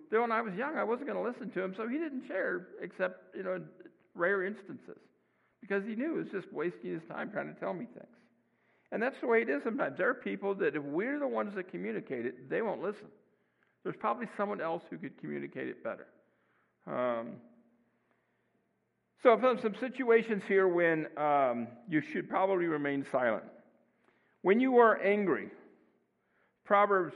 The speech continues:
fourteen seventeen says, "A quick-tempered person acts foolishly, and a person of evil desires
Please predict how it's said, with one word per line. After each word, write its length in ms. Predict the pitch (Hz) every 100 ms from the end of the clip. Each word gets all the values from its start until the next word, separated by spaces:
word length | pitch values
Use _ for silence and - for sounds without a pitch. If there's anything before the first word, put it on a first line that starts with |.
| -
fourteen 500 | 202 202 - 196 175
seventeen 460 | 185 190 185 170 160
says, 220 | 160 156
"A 80 | 151
quick-tempered 960 | - 285 320 - - - 226 208 202 -
person 360 | 196 196 185
acts 280 | - 175 - -
foolishly, 600 | 302 233 196 - 139 120 - - - -
and 100 | 165
a 40 | 156
person 440 | - 214 - 202
of 140 | 156 131
evil 300 | 208 214 208
desires 800 | 190 175 156 160 165 135 120